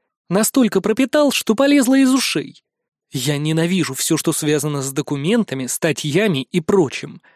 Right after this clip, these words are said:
Меня начинает тошнить от одного слова «закон».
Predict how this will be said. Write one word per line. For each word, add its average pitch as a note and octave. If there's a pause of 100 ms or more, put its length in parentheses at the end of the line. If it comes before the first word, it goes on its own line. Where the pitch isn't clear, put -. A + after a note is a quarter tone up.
(240)
Меня G3+
начинает F#3+
тошнить A3
от -
одного F3
слова G3+
«закон». D3+